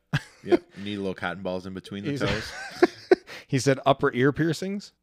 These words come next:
Speaker 1: Eh,
Speaker 2: Oh, I never thought about
Speaker 1: to each
Speaker 2: that.
Speaker 1: their own.
Speaker 2: Yeah, that's his little thing. That's
Speaker 1: I don't
Speaker 2: cool.
Speaker 1: wanna go down too much of a rabbit hole, but piercings can be sexy in certain places.
Speaker 2: True.
Speaker 1: <laughs>
Speaker 2: Yep.
Speaker 1: And, uh, he said, this one you'll appreciate. He says, "Girl," 'cause he's a gym rat.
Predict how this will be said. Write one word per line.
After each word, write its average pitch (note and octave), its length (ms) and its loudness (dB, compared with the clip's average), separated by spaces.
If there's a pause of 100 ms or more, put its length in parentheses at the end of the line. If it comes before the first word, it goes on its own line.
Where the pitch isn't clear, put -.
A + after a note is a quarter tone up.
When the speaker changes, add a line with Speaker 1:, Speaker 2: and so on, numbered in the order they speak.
(200)
Speaker 1:
Eh, A3+ 220 -6
Speaker 2:
Oh, C3+ 80 -6
I C#3 100 -4
never C#3 200 -6
thought B2 200 -6
about A#2 80 -6
Speaker 1:
to G#3+ 100 0
each G#3+ 140 -2
Speaker 2:
that. - 60 -4
Speaker 1:
their E3 120 6
own. D#3+ 260 2
Speaker 2:
Yeah, F3+ 200 4
that's D3 220 0
his F3+ 180 -2
little A#2+ 160 0
thing. A#2 240 -4
That's D3 100 0
Speaker 1:
I D#3 40 4
don't F3 80 6
Speaker 2:
cool. E3 40 8
Speaker 1:
wanna D3+ 160 6
go C#3+ 100 10
down C3+ 180 6
too - 140 4
much B2 200 4
of A2+ 80 0
a - 20 2
rabbit A2+ 300 2
hole, B2 160 6
but B2+ 120 0
piercings C#3+ 400 2
can E3 120 0
be F3+ 80 2
sexy D3+ 360 2
in C#3+ 80 0
certain C#3+ 240 2
places. B2+ 440 2
Speaker 2:
True. B2 240 -2
Speaker 1:
<laughs> - 440 -8 (440)
Speaker 2:
Yep. B2 160 0 (480)
Speaker 1:
And, B2 260 0
uh, A#2+ 120 4
he A#2 160 0
said, B2+ 300 2
this C3+ 160 2
one C#3 100 4
you'll B2+ 120 4
appreciate. A#2+ 380 0
He A2+ 60 0
says, G#2+ 260 -4
"Girl," B2+ 420 2
'cause B2 220 -6
he's C3+ 140 2
a A#2+ 60 0
gym A#2 260 0
rat. F2+ 280 -6